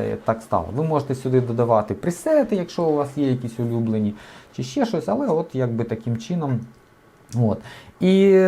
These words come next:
це одразу працює дійсно для всіх, е, для всіх і кожного. Тобто ви одразу пофарбували весь ваш ролик, і от якби вам не треба з кожним планом окремо, е, окремо вовтузитися. О-,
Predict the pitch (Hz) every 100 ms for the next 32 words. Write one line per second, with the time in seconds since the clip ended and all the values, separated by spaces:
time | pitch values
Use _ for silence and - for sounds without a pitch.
0 | 185 220 247 202 185 220 190 170 156 -
1 | 208 196 131 143 190 - 139 120 135 139
2 | - 165 175 175 - 135 127 117 113 -
3 | 120 120 117 - 170 - - - 139 156
4 | - 127 117 110 107 - 110 104 123 143
5 | 113 101 123 135 123 135 131 120 110 107
6 | 123 135 120 95 104 113 - - - -
7 | 101 104 98 - 131 220 233 208 202 -
8 | 143 175 120 131 - 107 101 101 113 131
9 | 113 120 131 127 113 - 143 123 104 110
10 | 123 135 107 92 113 120 123 117 113 -
11 | - - - 104 104 104 107 - - 120
12 | 123 107 107 - 262 220 220 - 156 165
13 | 156